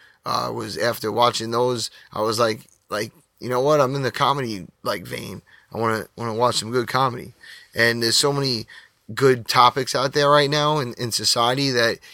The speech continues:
you could just rip on, that it's, it's a good time for comedy. So I'm ready. Make me laugh. Send me some jokes. So just take the stick out of your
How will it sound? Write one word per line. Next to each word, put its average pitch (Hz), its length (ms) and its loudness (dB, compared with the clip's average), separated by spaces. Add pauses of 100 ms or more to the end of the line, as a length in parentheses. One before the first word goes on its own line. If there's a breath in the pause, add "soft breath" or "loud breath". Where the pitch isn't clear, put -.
you 110 180 -6
could 113 120 -4
just 107 180 -6
rip 117 260 2
on, 147 360 2 (380 soft breath)
that 117 360 4 (400)
it's, 117 280 -4
it's 117 180 -2
a 113 40 -2
good 113 240 -2
time 113 300 2
for 104 140 -8
comedy. 98 420 -8 (640)
So 95 420 -8 (140)
I'm 120 120 -8
ready. 143 300 -2 (160)
Make 110 160 -8
me 156 80 -4
laugh. 160 460 0 (240)
Send 135 160 -4
me 147 60 -2
some 143 180 -4
jokes. 135 440 0 (720 soft breath)
So 90 440 -6 (520)
just - 200 -6
take 170 160 0
the - 60 -12
stick - 300 -4
out 95 140 -4
of 90 40 -4
your - 120 -8